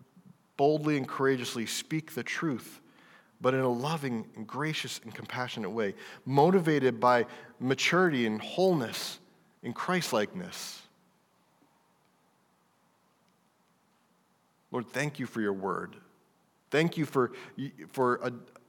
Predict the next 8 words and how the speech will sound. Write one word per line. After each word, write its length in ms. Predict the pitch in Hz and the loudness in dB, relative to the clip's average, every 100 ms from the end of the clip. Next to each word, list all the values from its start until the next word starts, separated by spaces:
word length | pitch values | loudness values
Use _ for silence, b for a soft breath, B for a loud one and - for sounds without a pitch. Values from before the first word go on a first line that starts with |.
| 120 - | -12 -10
a 40 | 120 | -12
kingdom 580 | - 175 160 131 113 | -4 0 2 2 2
where 280 | 110 117 101 B B - | 2 2 2 B B -2
you 120 | 139 | -2
have 180 | 117 107 | -2 -2
designed 760 | 120 101 120 139 147 143 127 - - - | -4 2 4 6 4 0 -4 -12 -18 -6
it 320 | 127 - - | -6 -6 -14
to 220 | - 110 | -6 -6